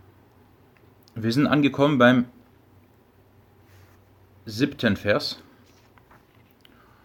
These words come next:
Und wir hatten im letzten Unterricht die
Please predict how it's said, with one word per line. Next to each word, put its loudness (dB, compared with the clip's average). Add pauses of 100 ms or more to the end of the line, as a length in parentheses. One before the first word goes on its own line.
(320)
Und -8
wir -4
hatten 0
im -2
letzten -2
Unterricht -4 (1500)
die -2